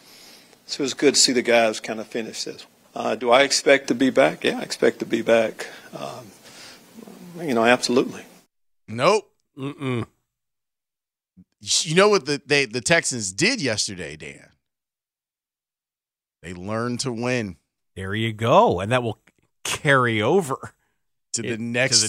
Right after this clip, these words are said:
Speaker 3: the
Speaker 2: coaching
Speaker 3: next
Speaker 2: staff
Speaker 3: coach,
Speaker 2: and
Speaker 3: next player.
Speaker 2: maybe next G M.
Speaker 3: Right.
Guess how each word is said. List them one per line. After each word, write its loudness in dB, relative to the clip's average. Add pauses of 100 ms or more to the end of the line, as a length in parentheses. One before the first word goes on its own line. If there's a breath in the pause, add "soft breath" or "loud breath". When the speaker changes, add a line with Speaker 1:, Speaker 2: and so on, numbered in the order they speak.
Speaker 3:
the -10
Speaker 2:
coaching 0
Speaker 3:
next 4
Speaker 2:
staff 4
Speaker 3:
coach, -4
Speaker 2:
and -6
Speaker 3:
next 0 (120)
player. -2
Speaker 2:
maybe -2
next -2
G -4
M. -2
Speaker 3:
Right. -4